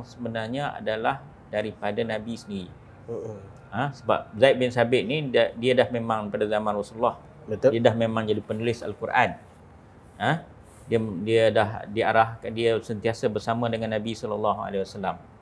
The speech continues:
Speaker 1: Untuk
Speaker 2: Hmm.
Speaker 1: bersama dengan Nabi, untuk menulis Al-Quran. Jadi adalah tauqifi, maksudnya adalah wahyu daripada Allah Subhanahu wa taala.
Speaker 2: Betul.
Speaker 1: Ha, itu kita,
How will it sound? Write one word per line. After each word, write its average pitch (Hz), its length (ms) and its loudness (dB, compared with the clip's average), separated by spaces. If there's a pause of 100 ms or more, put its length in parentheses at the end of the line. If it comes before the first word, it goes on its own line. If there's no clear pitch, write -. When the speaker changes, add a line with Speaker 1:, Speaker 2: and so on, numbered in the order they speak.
Speaker 1:
Untuk - 160 -8
Speaker 2:
Hmm. - 80 -4
Speaker 1:
bersama 110 280 -4
dengan 101 280 -4
Nabi, 95 240 -6 (560)
untuk 104 240 -4
menulis 95 240 -2
Al-Quran. 92 320 -2
Jadi 107 200 -2 (680)
adalah 110 480 -2 (280)
tauqifi, 110 520 -2
maksudnya 123 400 -2
adalah 110 160 0 (100)
wahyu 165 160 6
daripada 131 420 2 (400)
Allah 123 240 6
Subhanahu 101 640 -2
wa 95 80 0
taala. 90 720 -2
Speaker 2:
Betul. 98 300 -6
Speaker 1:
Ha, 90 180 -2
itu 101 240 -4
kita, - 320 -4